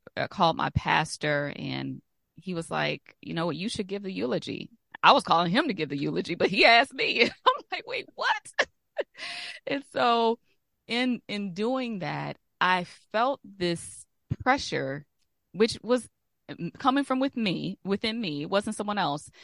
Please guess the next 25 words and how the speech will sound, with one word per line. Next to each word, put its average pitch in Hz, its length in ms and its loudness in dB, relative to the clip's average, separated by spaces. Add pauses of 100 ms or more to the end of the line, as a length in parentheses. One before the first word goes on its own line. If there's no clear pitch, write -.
(320)
to 208 520 -4
not 151 380 0
cry, 139 640 -2 (640)
to, 170 320 2 (400)
to 196 140 -8
not 170 380 -2
break 202 300 0
down 143 600 -2 (480)
while 160 460 0 (160)
giving 180 400 -6
the 170 100 -6
eulogy. 185 680 -4 (920)
And 190 400 -2 (540)
it 214 140 2
was 220 140 -2
such 370 260 -4
a 247 60 -2
pressure 156 480 -2
where 156 500 0
I 190 140 6
was 185 220 -2
almost 214 420 -4
disconnected 180 840 -6
from 156 260 -6
myself 147 760 -2